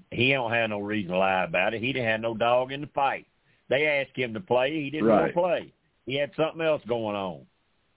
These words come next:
Speaker 1: That was the truth. Um, and it's hard for me to criticize Nicole because I've always liked Nicole,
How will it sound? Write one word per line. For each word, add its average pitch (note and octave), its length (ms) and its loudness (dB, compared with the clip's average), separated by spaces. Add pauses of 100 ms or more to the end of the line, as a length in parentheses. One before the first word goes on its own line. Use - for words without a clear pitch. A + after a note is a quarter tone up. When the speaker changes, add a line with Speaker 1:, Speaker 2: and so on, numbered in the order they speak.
(120)
Speaker 1:
That A#2+ 200 0
was D3 120 -10
the C3+ 100 -12
truth. D#3+ 440 -2 (800)
Um, G#2 560 0 (1500)
and D#3+ 500 0 (600)
it's C3 200 -2
hard C#3+ 340 0
for - 80 -14
me D#3 240 -4
to E3 80 -8
criticize D3+ 720 -2
Nicole F#3 400 -2
because C3+ 320 -4
I've C3 160 -2
always C#3+ 440 -2
liked B2+ 280 -2
Nicole, F3 580 -4